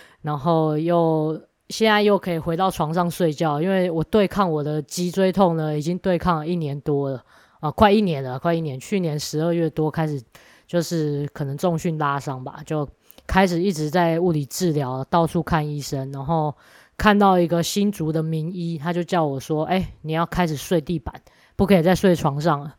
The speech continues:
所以我从六月开始就睡地板，睡到十月十一号。为什么我特别记得这一天呢？因为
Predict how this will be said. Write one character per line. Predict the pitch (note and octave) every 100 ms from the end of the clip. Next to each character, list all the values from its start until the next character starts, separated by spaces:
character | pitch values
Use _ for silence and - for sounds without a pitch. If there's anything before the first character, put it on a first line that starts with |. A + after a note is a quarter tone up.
| _ _
所 | -
以 | F#3+
我 | E3+
从 | E3+ D#3+ E3+ G3
六 | G3 F3+
月 | F#3+
开 | E3+ F3
始 | E3 D3
就 | D#3+
睡 | - E3+
地 | E3 D#3+
板， | B2
睡 | B2 - D3+
到 | D#3 D3 C#3 D3 - -
十 | - - - - - D3 D3
月 | E3 F3+ E3+ D#3 D3 C#3 C#3 G#2 - -
十 | - - D3+
一 | D#3+ F3+ F3
号。 | D#3+ C#3 - _ _ _
为 | F#3+
什 | E3+
么 | D3
我 | D3
特 | F#3+
别 | D#3+ D#3
记 | - F3+
得 | D3+ C#3+
这 | D#3+
一 |
天 | D3+ D#3 C#3+
呢？ | C#3 C#3
因 | D#3+
为 | D#3+ D#3